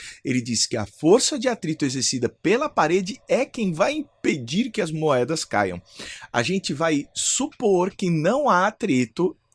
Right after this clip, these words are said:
entre o dedo e as moedas. Então, isso daqui não é um negócio muito correto de se fazer. Isso aqui é uma suposição, né?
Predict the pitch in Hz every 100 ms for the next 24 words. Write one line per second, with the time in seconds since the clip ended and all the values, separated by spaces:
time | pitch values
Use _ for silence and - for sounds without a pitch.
0 | _ - 202 214 185 - 139 107 _ -
1 | - _ _ 190 170 120 143 170 165 196
2 | - - 156 151 147 170 131 120 117 -
3 | 104 190 - 208 285 240 170 - 196 226
4 | 226 233 190 190 214 185 156 165 - -
5 | 240 131 127 160 - 143 - 190 120 87
6 | - - - - 123 - 151 165 - -
7 | - 226 311 - 196 170 240 220 _ -
8 | - 113 87 87 120